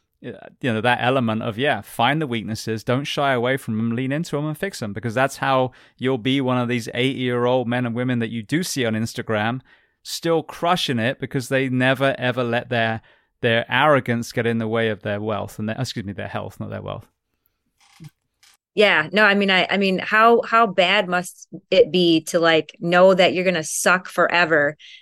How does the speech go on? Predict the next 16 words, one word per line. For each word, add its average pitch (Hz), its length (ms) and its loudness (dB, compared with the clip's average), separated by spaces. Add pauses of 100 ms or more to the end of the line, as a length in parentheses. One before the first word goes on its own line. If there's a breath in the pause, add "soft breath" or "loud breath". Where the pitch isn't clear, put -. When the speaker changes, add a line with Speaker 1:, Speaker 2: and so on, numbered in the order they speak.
(180 loud breath)
Speaker 2:
because 190 360 4
you're 175 120 4
just 175 260 -2
too 185 160 4
arrogant 165 600 4
to, 160 120 -2
like, 156 340 0
get 160 300 2
better, 143 480 -2
you 175 80 -4
know? 165 180 0 (160)
<laughs> - 640 2
Like, - 220 0
that 220 200 2
sucks. - 460 -2 (460 loud breath)
<laughs> 254 340 0